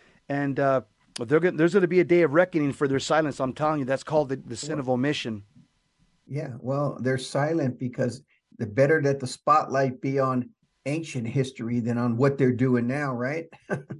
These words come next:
Speaker 1: Uh, that's right. That's a good point.
Speaker 2: Yeah.
Speaker 1: Paul, I wanna talk about this, uh, young, courageous Marine,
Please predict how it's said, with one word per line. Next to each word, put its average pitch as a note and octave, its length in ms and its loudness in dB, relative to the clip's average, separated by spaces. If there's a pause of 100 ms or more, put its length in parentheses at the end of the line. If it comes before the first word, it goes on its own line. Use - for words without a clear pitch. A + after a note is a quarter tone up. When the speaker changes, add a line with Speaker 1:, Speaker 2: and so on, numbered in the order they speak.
(220)
Speaker 1:
Uh, F#3 140 0
that's F#3+ 240 -4
right. F#3+ 220 0
That's D3+ 180 -2
a D#3+ 60 -4
good D3 240 0
point. E3 320 0 (760)
Speaker 2:
Yeah. A#2 240 -10
Speaker 1:
Paul, B3 180 8
I A#3+ 40 8
wanna B3 240 6
talk - 280 6
about G#3 320 6
this, - 300 2
uh, F3 220 8
young, F#3 360 4
courageous F3+ 560 2
Marine, E3 580 4